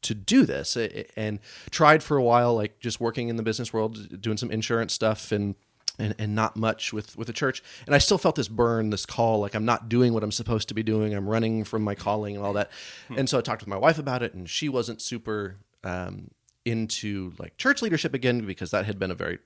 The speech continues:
Speaker 1: traumatic experience. But a friend of mine had said, "Hey, you know, I'm, I'm pursuing,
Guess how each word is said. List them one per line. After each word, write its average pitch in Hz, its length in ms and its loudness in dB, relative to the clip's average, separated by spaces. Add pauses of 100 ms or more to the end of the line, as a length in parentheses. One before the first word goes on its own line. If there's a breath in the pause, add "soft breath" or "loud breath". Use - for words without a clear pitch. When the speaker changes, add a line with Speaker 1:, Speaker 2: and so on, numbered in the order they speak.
(160)
Speaker 1:
traumatic 82 360 -2
experience. 196 460 -2 (400 loud breath)
But 113 140 0
a 101 100 -4 (280)
friend 110 280 -6
of 127 80 -6
mine 123 300 -2
had 123 180 -6
said, 127 460 -2
"Hey, 170 160 -2
you 139 140 -2
know, 113 180 0
I'm, 110 420 0
I'm 104 100 -2
pursuing, 107 600 -2